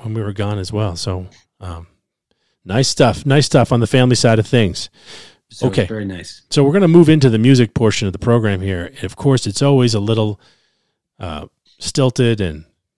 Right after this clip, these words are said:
Speaker 1: takes a little time for me to get things set up. So th-, this is, Greg, so what we're gonna do is this. There's a story behind this story, of course.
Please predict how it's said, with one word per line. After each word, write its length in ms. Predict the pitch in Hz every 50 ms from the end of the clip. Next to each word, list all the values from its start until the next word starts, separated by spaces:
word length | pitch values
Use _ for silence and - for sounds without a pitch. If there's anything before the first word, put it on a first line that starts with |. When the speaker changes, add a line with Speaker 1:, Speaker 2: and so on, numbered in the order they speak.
| _ _ _ _ _ _ _
Speaker 1:
takes 220 | - 127 107 -
a 20 | 113
little 160 | 101 98 95
time 220 | - - 113 110
for 80 | 101 113
me 60 | 104
to 40 | 101
get 120 | 104 98
things 200 | - 107 98 95
set 200 | - - 123 110 113
up. 200 | 110 - - -
So 100 | - 123
th-, 200 | 107 156 175 -
this 200 | - 165 156 -
is, 80 | 147 123
Greg, 160 | 143 127 123
so 100 | - 147
what 60 | 147
we're 80 | 156 160
gonna 80 | 180
do 120 | 175 175 175
is 120 | 151 135
this. 160 | 127 107 92 -
There's 120 | 110 107 113
a 40 |
story 280 | 107 - - 156 165 170
behind 320 | 143 117 113 123 127 120
this 120 | 110 107 107
story, 280 | - - 90 80 80 82
of 80 | 92
course. 340 | - - 73 - - - -